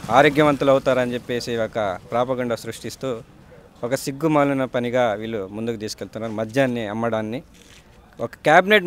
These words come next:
మొత్తం కూర్చొని, మినిస్టర్స్ మొత్తం కూర్చొని తొంభై తొమ్మిది రూ-, రూపాయలకే అతి తక్కువ ధరకే మేము మద్యాన్ని అమ్ముతాము అని చెప్పేసి కూడా ప్రకటన చేశారు. అది కూడా చాలామంది ప్రజలు అందరూ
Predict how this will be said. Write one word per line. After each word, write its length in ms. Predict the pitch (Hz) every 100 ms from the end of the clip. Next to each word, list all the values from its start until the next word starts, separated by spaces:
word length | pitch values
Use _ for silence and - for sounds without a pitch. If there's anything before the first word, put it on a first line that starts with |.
| 160
మొత్తం 260 | - 220
కూర్చొని, 300 | 180 165 180
మినిస్టర్స్ 460 | 156 156 - 135 -
మొత్తం 360 | 139 - 175
కూర్చొని 480 | 147 139 131 101 131 175 _ _ _ _ _ _ _ -
తొంభై 240 | 135 165
తొమ్మిది 400 | 170 160 160 147
రూ-, 260 | 147 143 139
రూపాయలకే 480 | 139 156 156 147 156 180 - - - _ _ _ _ _ _ _ _ _ -
అతి 180 | 120 139 135 120 117
తక్కువ 320 | 143 - 180
ధరకే 400 | 165 160 147 165
మేము 220 | 143 135
మద్యాన్ని 480 | 123 120 147 139 139
అమ్ముతాము 580 | 123 131 131 127 147 120
అని 160 | 120 120
చెప్పేసి 320 | 117 123 131
కూడా 160 | 131 131
ప్రకటన 440 | - 113 127 131 123
చేశారు. 400 | 113 123 120 123 - _
అది 160 | 117 127
కూడా 240 | 127 123 -
చాలామంది 340 | 113 113 117
ప్రజలు 360 | 117 117 113 117
అందరూ 200 | 110 123